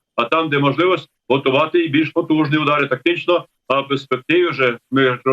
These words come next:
про загальну стратегію будемо говорити і стратегічного рівня, але це вже, е, попереду місяці, місяці, які треба готуватися. Ну і ми говоримо ще про південь.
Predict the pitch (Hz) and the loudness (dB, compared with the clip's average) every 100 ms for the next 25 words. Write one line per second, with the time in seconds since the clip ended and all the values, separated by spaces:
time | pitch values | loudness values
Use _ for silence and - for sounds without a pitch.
0 | 131 127 120 143 170 156 143 135 143 139 | 0 0 2 2 2 -2 -6 -2 0 2
1 | 135 131 131 131 _ - - 131 147 135 | 2 2 0 -2 _ -14 -6 -2 -2 -2
2 | 139 143 165 165 - _ 131 131 147 147 | 0 2 2 0 -4 _ -4 0 0 0
3 | 143 131 135 _ _ 110 117 123 120 123 | 0 0 -4 _ _ 0 2 0 -2 -4
4 | 143 147 143 123 151 165 156 - 127 147 | -2 -2 -2 -2 -2 0 -4 0 0 0
5 | 139 - 127 135 131 131 123 127 127 117 | -2 -2 -2 0 0 0 0 0 0 0
6 | 107 - 98 - _ _ - 214 185 170 | -4 -6 -8 -8 _ _ 0 2 2 2
7 | 170 165 151 135 143 127 131 127 156 160 | 2 2 0 -2 -2 0 -2 0 0 2
8 | 180 | -2